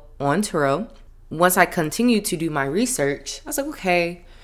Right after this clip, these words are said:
of course the Mustang, Porsches, Corvettes do excellent." Also, four by four vehicles do excellent as well.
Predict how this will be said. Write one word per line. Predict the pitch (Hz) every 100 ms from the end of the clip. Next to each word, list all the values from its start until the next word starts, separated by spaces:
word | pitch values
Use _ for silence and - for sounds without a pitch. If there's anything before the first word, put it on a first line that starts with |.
| - - - - - -
of | 185
course | - 233 220
the | 214 180 190 175
Mustang, | 147 143 - 147 139 139 143 - - -
Porsches, | - 165 151 - 151 143 143 139 - - - - - -
Corvettes | - 190 151 147 143 - - -
do | 143 143 139 214
excellent." | 254 - 156 135 -
Also, | 160 190 196
four | 185 160
by | 147 143
four | - 165 170
vehicles | 165 143 143 139 139 139 - - - - - -
do | 135 127 117
excellent | 123 - 127 120 -
as | 139 131 147 -
well. | 240 254 254 247